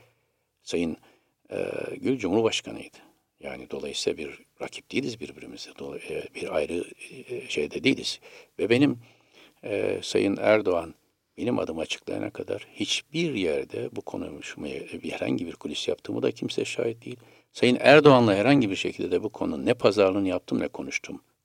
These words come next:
Orada adım zikre-, ismim zikredildiği zaman ben de kamuoyuyla birlikte duydum. Ha, bu, e, e,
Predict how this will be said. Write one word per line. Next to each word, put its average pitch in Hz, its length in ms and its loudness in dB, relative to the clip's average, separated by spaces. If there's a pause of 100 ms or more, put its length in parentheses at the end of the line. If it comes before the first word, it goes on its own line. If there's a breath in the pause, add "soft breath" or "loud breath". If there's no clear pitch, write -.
(100)
Orada 101 320 6
adım 87 260 -2
zikre-, 73 440 -4 (100)
ismim - 420 -6
zikredildiği 73 600 -6
zaman 67 360 -6
ben 65 180 -8
de - 120 -8 (240 soft breath)
kamuoyuyla 67 540 -8
birlikte - 320 -8
duydum. 113 300 -4 (500 soft breath)
Ha, 85 200 0 (640 loud breath)
bu, 104 320 4 (160)
e, - 60 0 (760)
e, - 40 -2